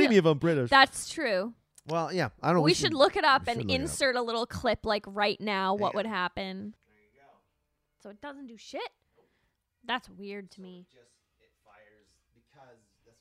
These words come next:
Speaker 2: what, because now, because of the pressurized, uh, cabin, it's just like firing in your atmosphere in your living room or bathroom. You just fire it off. But if you shoot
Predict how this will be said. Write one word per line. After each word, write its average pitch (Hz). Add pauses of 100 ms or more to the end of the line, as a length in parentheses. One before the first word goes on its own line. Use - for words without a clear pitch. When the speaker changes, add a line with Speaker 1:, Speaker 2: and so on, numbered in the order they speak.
Speaker 2:
what, -
because 131 (560)
now, 175 (140)
because 185
of 127
the 110
pressurized, 107 (200)
uh, 113
cabin, 123 (400)
it's -
just -
like -
firing 156
in 151
your 147
atmosphere -
in 143
your 139
living 120
room 107
or 98
bathroom. - (640)
You 131
just 123
fire 110
it 107
off. 104 (480)
But 110
if 120
you 165
shoot 214